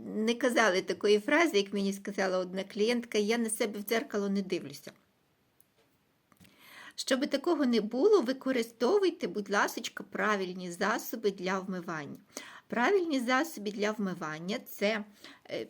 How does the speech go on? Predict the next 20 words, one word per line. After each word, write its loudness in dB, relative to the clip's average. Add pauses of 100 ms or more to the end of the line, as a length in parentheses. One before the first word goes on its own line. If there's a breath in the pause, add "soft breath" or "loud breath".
піночки -2
або -2
гелі 0
для -6
вмивання, -2
залежно -2
від -4
типу -2
вашої -4
шкіри. -8 (1160 loud breath)
Тобто 0
для 0
дорослої 2
шкіри -4 (120)
це -2
один 0
засіб, -4 (600 loud breath)
для, 0 (140)
е, -4 (220)
такої 2